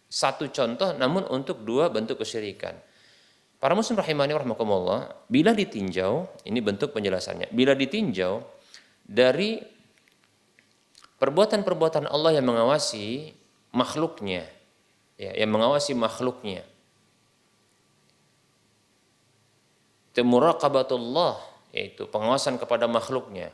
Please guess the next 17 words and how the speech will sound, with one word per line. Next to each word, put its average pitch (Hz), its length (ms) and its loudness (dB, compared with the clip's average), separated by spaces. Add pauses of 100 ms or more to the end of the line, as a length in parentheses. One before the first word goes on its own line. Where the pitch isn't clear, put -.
Kemudian 120 400 0
Allah 139 240 2
Subhanahu 123 340 -6
wa 117 80 -8
taala 113 320 -2 (640)
me-, 143 560 2 (1160)
e, 113 100 4 (240)
mengurus 135 540 4
hambanya. 107 480 -2
Ya, 95 80 -4
tentunya, 160 640 -2 (240)
ya, 104 260 -8 (800)
Allah 135 340 0
Subhanahu 143 540 -2
wa 120 80 -4
taala 123 680 -2 (2250)
mengatur 139 560 2